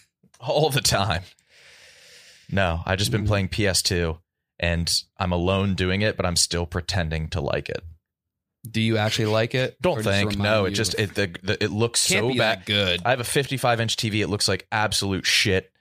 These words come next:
Speaker 1: I'm trying, I'm, but, like, I'm trying to play Kingdom Hearts. I'm just squinting and getting motion sick. And I'm just
Speaker 2: <laughs>
Speaker 1: like, every time so, like, a cutscene happens, I pretend to be, like, nostalgic. Oh, yes. And
Speaker 2: Yeah.
Speaker 1: I'm not having fun.
Speaker 2: That's what I think all those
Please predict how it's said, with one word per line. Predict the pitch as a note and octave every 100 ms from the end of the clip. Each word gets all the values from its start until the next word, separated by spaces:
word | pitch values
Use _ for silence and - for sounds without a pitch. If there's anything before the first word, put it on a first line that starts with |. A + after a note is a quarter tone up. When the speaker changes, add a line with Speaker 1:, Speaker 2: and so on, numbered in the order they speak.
| _ _ _
Speaker 1:
I'm | F#2
trying, | - B2 G#2+ G#2+
I'm, | G#2+ G2+
but, | A2 -
like, | G2
I'm | G2 F#2+
trying | - G2+ G#2
to |
play | - G2
Kingdom | - G#2+ G2
Hearts. | F#2+ F#2+ F#2
I'm | F2
just | -
squinting | - - F#2+ F#2+ F#2
and | F2
getting | E2 F#2 F2+ E2
motion | F2 F2+ - F2
sick. | - E2 F2 - - - -
And | F2+
I'm | F2+
just | F#2 F2+
Speaker 2:
<laughs> |
Speaker 1:
like, | F#2 F2 E2+ - _ _ _ _
every | G#2+ G#2+
time | G#2+ G#2
so, | G2+ - G2
like, | G2 F2+
a |
cutscene | - G#2+ - F#2+ F2
happens, | E2 E2 E2 D#2+
I | F#2+
pretend | - - - F2+
to | F2
be, | F2+
like, | F2 -
nostalgic. | E2+ - F2 F2+ -
Oh, | - - -
yes. | - - - - - - - - - -
And | D#2+ E2+ E2+
Speaker 2:
Yeah. | E2+
Speaker 1:
I'm | G2
not | G#2 A2+ G2+
having | E2+ E2
fun. | - E2 D#2+
Speaker 2:
That's | D3+ -
what | E3+
I | C3
think | B2+
all | A2+ A#2
those | G#2+ G2+ F#2